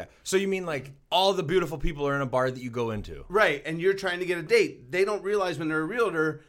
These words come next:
Speaker 2: that the competition is as fierce. There's fifty thousand agents in our county, and there's only a hundred thousand sales. Like,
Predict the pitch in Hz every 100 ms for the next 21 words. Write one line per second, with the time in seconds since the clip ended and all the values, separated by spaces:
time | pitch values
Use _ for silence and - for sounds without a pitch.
0 | _ 156 156 135 - _ _ 143 175 -
1 | 214 208 214 - 247 254 - 156 156 170
2 | 175 175 160 139 - - 147 143 143 147
3 | 131 - - - - 262 240 202 113 -
4 | - - _ _ _ _ _ - 220 -
5 | 349 339 320 294 247 214 214 214 220 285
6 | 330 277 214 208 208 196 214 247 320 240
7 | 214 196 131 - - 247 254 294 311 214
8 | 240 254 214 220 208 190 214 - 277 311
9 | 254 180 135 - - - 233 240 -